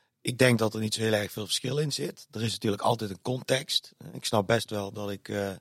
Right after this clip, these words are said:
eh, niet in mijn huispak en op slippers, eh, op een symposium of congres, eh, een podium op kan lopen. Er is altijd een boven- en een ondergrens. Ehm,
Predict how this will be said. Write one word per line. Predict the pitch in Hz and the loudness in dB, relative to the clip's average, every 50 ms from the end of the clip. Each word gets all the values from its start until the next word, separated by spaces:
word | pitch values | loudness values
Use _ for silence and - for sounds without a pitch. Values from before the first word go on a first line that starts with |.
| _ _ _ _ _ _ _ _ _ _ _ _ _ - - | _ _ _ _ _ _ _ _ _ _ _ _ _ -12 -6
eh, | 104 101 101 101 101 101 101 101 98 98 95 85 87 | -2 0 0 2 2 2 0 0 -2 -4 -4 -4 0
niet | 117 117 110 113 | 2 2 2 4
in | 113 107 | 2 2
mijn | 104 104 | 4 4
huispak | 110 107 - - - 107 101 - | 4 2 0 0 -2 -2 -2 -2
en | - 101 101 | -6 -6 -6
op | 101 - | -6 -4
slippers, | - - 117 110 104 - - 98 - - - - | -4 -2 0 0 -2 -2 -8 -12 -10 -12 -14 -12
eh, | - 101 101 101 92 95 - | -10 -8 -6 -6 -4 -6 -6
op | - - 98 - | -8 -10 -12 -8
een | - 104 | -4 -2
symposium | - - 117 107 - 117 110 107 104 110 107 104 | 0 0 0 6 6 6 6 6 4 -2 -4 -4
of | 92 - - | -6 -8 -8
congres, | - 107 101 92 101 117 113 107 - - - | -8 -8 -4 2 4 4 4 4 2 -4 -4
eh, | 101 110 | -8 -10
een | - 87 - | -10 -8 -2
podium | - 123 123 135 139 135 135 | 2 2 2 2 2 -2 -4
op | 135 131 - | -8 -8 -8
kan | 127 127 | -8 -4
lopen. | 123 123 127 131 135 - 127 135 | -2 -2 -2 -2 -4 -4 -4 -2
Er | 135 120 | 0 2
is | 117 107 110 | 2 4 4
altijd | 123 120 110 113 110 104 | 4 2 0 0 -4 -6
een | 101 101 | -2 0
boven- | 110 110 110 107 98 101 | 2 2 0 0 -4 -6
en | 101 | -6
een | 101 104 | -6 -6
ondergrens. | 101 107 135 135 127 117 120 127 131 139 95 92 - - - _ _ _ _ _ _ _ _ _ _ _ _ _ _ _ _ _ _ _ - | -4 -2 -2 -2 -2 -2 -2 -2 -2 -2 -4 -6 -8 -8 -10 _ _ _ _ _ _ _ _ _ _ _ _ _ _ _ _ _ _ _ -6
Ehm, | - 110 110 110 110 110 110 107 107 107 107 107 110 113 | -2 0 2 2 2 2 2 2 2 0 0 -2 -4 -8